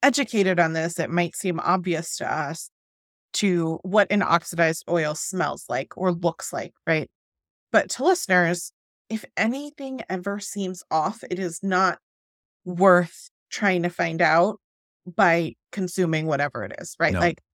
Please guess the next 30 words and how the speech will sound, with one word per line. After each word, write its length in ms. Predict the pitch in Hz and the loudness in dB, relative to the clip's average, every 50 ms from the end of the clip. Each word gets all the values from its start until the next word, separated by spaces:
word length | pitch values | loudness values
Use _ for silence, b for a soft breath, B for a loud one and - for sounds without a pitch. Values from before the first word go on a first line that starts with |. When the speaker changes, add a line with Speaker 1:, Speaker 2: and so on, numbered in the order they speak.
| _ _ - | _ _ 0
Speaker 2:
no. 160 | 92 87 80 | 0 2 2
Speaker 1:
just 260 | - 240 247 226 - | 4 4 2 4 4
like 180 | - - - - | 2 2 2 2
you 120 | 240 233 | -2 0
said, 260 | - 240 220 208 175 | 4 4 4 4 4
if 100 | 196 - | 4 4
I'm, 300 | 208 196 196 208 214 208 - | 6 6 6 6 4 2 0
if 140 | 208 196 | 0 2
I 160 | - 190 220 226 | 4 4 4 4
go 240 | 190 214 208 202 202 | 4 4 4 2 2
to, 140 | - - 196 | 0 0 0
like, 240 | 185 180 175 180 | 2 2 2 2
a 240 | - 165 151 151 165 - _ _ _ _ _ _ _ _ | 2 0 0 0 -2 -6 _ _ _ _ _ _ _ _
sushi 420 | - - - 302 262 - 254 247 - | -10 -2 0 0 2 2 0 -2 -2
place, 460 | - 220 214 202 185 180 175 - - | 0 2 4 4 4 2 0 0 0
or 340 | 170 160 160 151 156 - - _ - | 0 2 2 2 0 -2 -4 _ -10
if 120 | 185 185 - - | -8 -4 0 0
I 80 | 190 | 2
like 140 | 190 208 202 | 2 2 0
to 120 | 214 - 196 | -2 0 0
get 160 | 202 175 - | 0 2 2
oysters 460 | 180 180 175 - - 196 196 185 - | 2 0 0 0 -2 -2 -2 -2 -2
when 80 | 180 175 | -4 -4
I 100 | 165 160 | -4 -4
travel 400 | - - 190 165 165 175 190 185 | 0 2 2 2 4 2 0 0
because 320 | 175 160 - 175 156 - | -2 -4 -4 -6 -4 -4
I 60 | 156 | -2
like 260 | 156 160 156 - - | -2 -2 -4 -4 -6
the 80 | - 165 | -10 -10
zinc, 380 | 165 - 214 226 247 226 - | -4 -2 -2 -2 -2 -4 -8